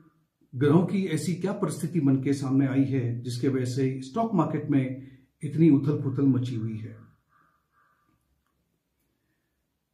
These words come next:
इसे समझने के लिए हमें कुछ बातों को समझना होगा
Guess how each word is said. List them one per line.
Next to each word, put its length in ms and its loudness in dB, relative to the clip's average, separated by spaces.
इसे 160 0
समझने 440 6
के 80 4
लिए 600 2
हमें 200 2
कुछ 160 -2
बातों 280 -2
को 100 -4
समझना 380 -2
होगा 540 -6